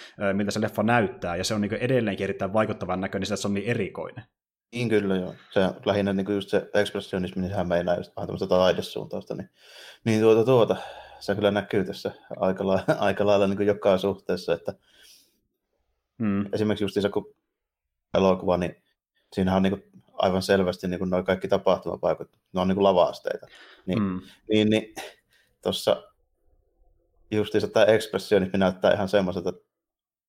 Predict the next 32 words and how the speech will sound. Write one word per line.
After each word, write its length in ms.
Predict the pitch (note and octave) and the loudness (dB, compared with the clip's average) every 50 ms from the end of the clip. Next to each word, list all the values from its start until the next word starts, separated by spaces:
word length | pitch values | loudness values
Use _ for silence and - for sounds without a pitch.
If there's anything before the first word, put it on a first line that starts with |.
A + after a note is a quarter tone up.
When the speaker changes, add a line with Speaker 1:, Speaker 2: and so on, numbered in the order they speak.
| _ _ _ _ | _ _ _ _
Speaker 2:
että 340 | F2 F2 - - F2+ E2 - | -6 -6 -2 -2 -4 -4 2
kaikki 300 | - G#2+ G#2 - - G#2 | 2 2 2 2 2 0
on 60 | F#2+ | 0
semmoista 220 | G2 F#2+ F#2+ - G2 | 0 -2 -6 -4 -4
vähän 100 | F#2+ G2 | -4 -4
niinku 160 | F#2+ F#2+ F#2+ | -4 -4 -2
vinksahtanutta, 880 | A2 A2+ A2+ G#2+ - - F#2+ F#2 - F#2 F2+ F2 E2+ - - F2+ F#2 - _ _ _ _ _ - | -2 -2 -2 -2 0 -2 -2 0 -2 -4 -4 -4 -8 -4 -4 -4 -4 -4 _ _ _ _ _ -4
hyvin 220 | A2 A#2 A#2+ G#2 | 0 0 0 2
semmoista 300 | G#2+ G2+ G2+ F#2+ - G2+ | 2 0 -2 0 -2 -2
niinku 280 | F#2+ F#2+ F#2+ F#2+ F#2+ F#2 F#2 F#2+ F#2 - _ _ _ _ _ _ _ _ _ _ | -2 0 0 -2 -2 -2 -2 -4 -6 -10 _ _ _ _ _ _ _ _ _ _
maalatun 600 | A2 A2+ A#2 A#2+ A2+ A2 G2+ G2+ F#2+ F#2+ F2+ F2+ | 0 2 4 6 6 6 4 4 2 0 -4 -4
näköistä 500 | F2+ F#2+ F#2+ _ G#2 F#2 F2 - - E2+ | -4 -6 -4 _ -2 -2 -2 -2 -6 -8
niinku 200 | F2 F2 E2 - | -8 -8 -10 -12
kaikki 400 | _ - F2+ F2 E2+ E2+ - - | _ -2 0 0 0 -2 -6 -6
silleen, 320 | F2 E2+ E2 E2+ E2+ F2 E2+ | -4 -4 -2 0 0 0 0
just 120 | E2+ - | 0 -2
niinku 120 | F#2 F#2 | -8 -8
taustat 560 | F#2 _ - F#2 F2+ F#2 F2 - - E2 - - | -6 _ 2 4 4 4 2 -2 -6 -8 -6 -6
ja 100 | - F2+ | -4 -2
näin 260 | F#2 F#2 F#2 F#2 F#2 | 0 2 2 2 2
poispäin. 440 | F#2 F2+ F2 - _ - E2+ F2 E2+ - - - - _ _ - | 0 -2 -2 -2 _ 2 2 2 0 -2 -20 -20 -20 _ _ -6
Ja 60 | F#2+ | -6
sit 120 | G2 F#2+ | -4 -4
niinku 180 | G#2+ G2+ - - | -2 0 2 4
aina 360 | F#2+ G#2+ A2+ A2+ G2+ G2 F#2+ | 4 6 6 4 4 4 2
on 340 | - - F2+ F2 F2 E2+ - _ _ _ _ _ _ _ _ _ _ _ _ | 2 2 2 0 0 -4 -10 _ _ _ _ _ _ _ _ _ _ _ _
selvästi, 340 | - - F#2 F#2 F#2 F#2 G#2 | -8 -6 -4 -4 0 0 0
että 140 | G2+ - - | -2 0 -2
mikään, 360 | C3 B2+ D3 C3+ A2+ - B2 B2+ - | -2 2 2 2 4 2 0 -2 -2
<laughs> 80 | - | -2
mikään 300 | - B2+ B2+ D3 B2 A#2 | -2 2 4 4 4 4
niinku 240 | G#2+ G#2+ A#2+ - - | 4 0 0 -2 -2